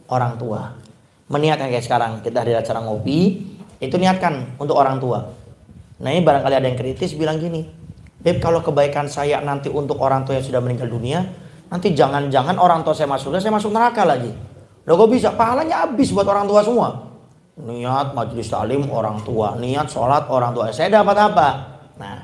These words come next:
para ulama menjelaskan, seorang anak yang meniatkan kebaikan untuk orang tuanya dapat pahalanya double. Pahalanya bahkan dapat dua kali lipat.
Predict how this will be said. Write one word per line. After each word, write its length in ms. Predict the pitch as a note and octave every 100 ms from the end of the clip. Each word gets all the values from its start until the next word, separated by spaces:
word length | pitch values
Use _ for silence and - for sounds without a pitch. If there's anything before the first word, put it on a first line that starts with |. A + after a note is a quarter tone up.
| - - _
para 240 | C3+ C3+
ulama 320 | C3 C3 D#3+ D#3
menjelaskan, 560 | C#3 C#3 C#3 D3 A#2 A2+ - - _ - -
seorang 480 | - - F3+ F#3 F3+
anak 320 | G3+ A3 G3+
yang 240 | F#3+ F#3
meniatkan 640 | F3+ F3 G#3+ G#3+ F#3+ F3 F3
kebaikan 640 | D#3+ E3 F3+ F3+ E3+ E3
untuk 320 | E3+ D#3+ D#3+
orang 240 | D3+ C#3+ C#3
tuanya 400 | C#3 C#3 F3+ F3
dapat 320 | - - F3
pahalanya 320 | D#3 D3 E3
double. 640 | D3 C3+ C3 A#2 - - - - - - _
Pahalanya 640 | - C3+ C3+ C3+ D#3 F3+ -
bahkan 320 | C3 D3 D#3+
dapat 320 | B2+ D3 C#3
dua 160 | C3 A#2
kali 160 | B2
lipat. 320 | A#2 A#2 A2